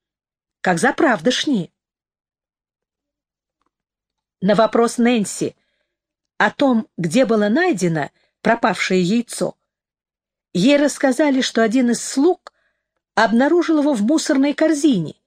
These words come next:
там же, в кабинете. Это ещё более озадачило Нэнси. Ведь само яйцо тоже было весьма ценным.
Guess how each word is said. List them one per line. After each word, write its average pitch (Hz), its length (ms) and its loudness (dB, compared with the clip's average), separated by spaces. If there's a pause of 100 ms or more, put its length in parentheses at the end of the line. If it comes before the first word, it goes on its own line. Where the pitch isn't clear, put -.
(440)
там 311 260 0
же, 175 100 -4
в - 80 -14
кабинете. 269 680 0 (1500)
Это 165 220 -6
ещё 311 280 -2
более 285 300 2
озадачило 175 640 -2
Нэнси. - 500 -8 (1000)
Ведь 156 160 -8
само 175 280 0
яйцо 226 600 -2 (500)
тоже 311 300 2
было 370 200 2
весьма 302 340 -2
ценным. 165 500 -4